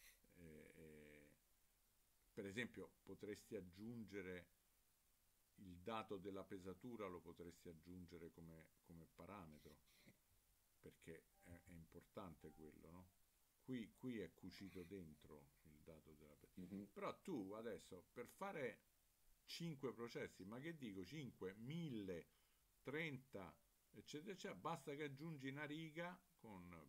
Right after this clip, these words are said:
Speaker 1: P,
Speaker 2: P uno,
Speaker 1: P zero,
Speaker 2: P due, P tre,
Speaker 1: P uno,
Speaker 2: P quattro, sempre stesso processo, processo, e
Speaker 1: Vabbè,
Speaker 2: ci aggiungi
Speaker 1: questo
Speaker 2: soltanto
Speaker 1: perché,
Speaker 2: i parametri
Speaker 1: perché è
Speaker 2: che mi sono
Speaker 1: sempre lo
Speaker 2: comodi,
Speaker 1: stesso
Speaker 2: giusto?
Speaker 1: pro-, ecco, però questo è sempre per,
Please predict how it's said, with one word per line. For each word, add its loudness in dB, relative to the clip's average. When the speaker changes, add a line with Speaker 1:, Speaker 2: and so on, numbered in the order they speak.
Speaker 1:
P, 0
Speaker 2:
P 12
uno, 10
Speaker 1:
P 4
zero, 10
Speaker 2:
P 4
due, 6
P 2
tre, 12
Speaker 1:
P 6
uno, -
Speaker 2:
P -2
quattro, 8
sempre 6
stesso 6
processo, 8
processo, 10
e 10
Speaker 1:
Vabbè, 8
Speaker 2:
ci -4
aggiungi 10
Speaker 1:
questo 12
Speaker 2:
soltanto 8
Speaker 1:
perché, 6
Speaker 2:
i 10
parametri 12
Speaker 1:
perché 8
è 8
Speaker 2:
che 10
mi 6
sono 6
Speaker 1:
sempre 6
lo -
Speaker 2:
comodi, 8
Speaker 1:
stesso 4
Speaker 2:
giusto? 4
Speaker 1:
pro-, -8
ecco, 0
però 2
questo 2
è 4
sempre 0
per, 2